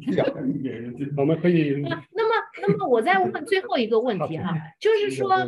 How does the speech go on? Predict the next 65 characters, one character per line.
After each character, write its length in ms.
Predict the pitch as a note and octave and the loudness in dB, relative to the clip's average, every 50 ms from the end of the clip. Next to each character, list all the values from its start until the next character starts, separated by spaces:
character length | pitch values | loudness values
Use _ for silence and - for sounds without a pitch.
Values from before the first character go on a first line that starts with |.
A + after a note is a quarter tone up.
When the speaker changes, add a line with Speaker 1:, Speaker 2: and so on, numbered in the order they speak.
| A#3+ A#3+ | -2 0
Speaker 3:
比 120 | - A#3+ | 2 4
如 180 | A#3 G3+ G#3+ B3 | 6 6 6 4
说 180 | A#3 - G#4+ G#4 | 4 2 2 2
啊， 180 | E4+ A#3+ G3 | 2 0 -2
传 280 | F#3+ - C4+ A3+ C4+ D#4+ | -4 -4 -2 -2 0 0
统 160 | - B3 G#3+ | 0 -2 -4
教 180 | G#3 D#4+ C#4+ B3 | -2 -2 -2 -2
会 240 | D4 D#4 C#4 A3+ | -2 -2 -4 -4
有 160 | G3+ F3+ D#3 D3+ D#3 | -2 -4 -6 -6 -6
那 100 | G3+ B3 | -4 -2
个 160 | C4 A#3 G#3+ | -2 -2 -2
什 120 | B3 G#3+ | -4 -6
么 100 | E3 E3+ | -8 -10
圣 220 | F#3+ - - C#4+ A#3+ | -8 -6 -4 -4 -2
诞 200 | A#3+ C4 A#3+ G#3 | -2 -4 -4 -6
节 200 | G#3 E3+ D#3+ D#3+ | -8 -8 -8 -8
啊， 200 | F3 G3+ G#3 G#3+ | -6 -6 -6 -4
或 160 | G#3 C4 A3 | -2 -2 0
者 140 | F3+ E3+ D#3+ | 0 0 -2
什 160 | D#3+ - D#3 | -2 -6 -10
么， 180 | D3+ - - E3 | -10 -10 -10 -6
那 100 | G#3+ C#4+ | -4 -2
么 120 | D#4 E4 E4 B4+ | -2 0 2 4
这 140 | A4+ A4 | 4 4
个 120 | E4+ B3+ G#3+ | 4 4 2
往 220 | G3 F#3 G#3+ C#4 | 2 2 0 0
往 140 | D4 G#3 F#3+ | -2 -2 -4
是 160 | G3 - C#4+ | -6 -4 -2
我 120 | A#3+ F#3 E3 | -2 -2 -2
们， 240 | E3 D#3+ E3+ G3 G#3 F#3+ - C#3+ - - | -2 -4 -6 -6 -8 -10 -16 -18 -12 -6
啊， 140 | F#3+ F#3 G3 | -6 -6 -6
传 340 | F#3+ - - F#3 G3 B3+ G4+ | -6 -6 -6 -4 -2 -2 -2
统 160 | A#4 E4+ A3 | 0 -2 -2
教 220 | G3+ G3+ C4 A#3 A3+ | -2 0 -2 0 0
会 160 | C4 A#3 A3 | 0 0 0
意 160 | G#3+ B3 B3+ | 0 0 -2
义 100 | G#3+ G3+ | -2 -2
上 220 | G3 A#3+ G#3 F#3 | -4 -4 -6 -6
说 180 | F3+ - G3 G3 | -4 -6 -6 -6
传 260 | F#3+ - F3+ F3 G3 | -8 -8 -10 -10 -8
福 140 | - G#3+ F3+ | -8 -6 -4
音 160 | G3+ G#3 A3+ | -2 -2 0
的 140 | A3 G3 E3+ | 0 0 -2
一 100 | E3+ F3+ | -2 -2
个 140 | F3+ G3 F#3 | -4 -4 -4
最 200 | F#3 D4 A#3+ A3 | -2 -2 -4 -2
佳 220 | - G#3 G#3 G#3+ | -2 -2 -2 -4
时 240 | A3 - - E3 D#3+ | -4 -8 -12 -12 -12
期 220 | D#3+ - F#3 F3 | -12 -10 -10 -10
哈。 180 | F3 E3 E3 - _ _ _ _ - | -8 -10 -12 -14 _ _ _ _ -4
那 100 | G4 G4+ | 0 2
么 160 | G#4 G#4+ F#4+ | 4 6 6
你 120 | D4+ B3+ | 6 6
们 200 | A3 G#3 G#3+ D#4+ | 6 6 4 4
有 140 | B4 A#4 B3+ | 4 4 4
没 140 | F3 E3+ F3 | 2 0 -2
有 120 | F#3+ E3+ | -2 -4
这 140 | D#3 D#3 G#3 | -2 -2 -2
样 200 | G3+ F#3 E3 D#3 | -2 -2 -4 -8
子 100 | D#3 D#3 | -12 -12
的？ 240 | D#3 D#3+ D#3+ D#3+ D#3+ - - | -10 -10 -10 -10 -12 -8 -6
就 160 | D#4 D#4+ B3 | -4 -2 0
比 100 | G#3 A3 | 4 4
如 80 | F#3+ | 4
说 260 | F#3+ F#3+ D4 C#4 C4+ | 4 4 2 -2 -2